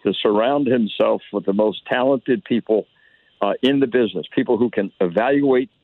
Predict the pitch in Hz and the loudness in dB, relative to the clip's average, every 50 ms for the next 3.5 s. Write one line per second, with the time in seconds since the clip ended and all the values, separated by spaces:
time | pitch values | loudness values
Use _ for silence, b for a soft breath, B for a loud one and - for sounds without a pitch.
0 | _ - - 127 120 120 117 113 107 _ - 87 104 123 120 113 107 101 98 85 | _ -6 -4 -2 -2 -2 -2 -4 -6 _ -6 -2 0 0 2 2 0 0 -2 -2
1 | - 113 135 143 - - 139 131 - - 123 120 117 113 - _ _ - - 110 | -2 -2 -4 -2 -2 -2 -2 -2 0 -2 -2 -2 -2 -4 -6 _ _ -4 -2 -2
2 | 123 143 120 131 120 - - 120 123 120 120 - - 101 127 131 123 117 127 131 | 0 -2 -2 -4 -6 -4 -2 0 0 0 0 0 0 0 -2 0 0 0 0 0
3 | 127 - 131 110 - 123 117 117 113 113 | 0 -2 -4 -6 -4 -2 -2 -2 -2 -4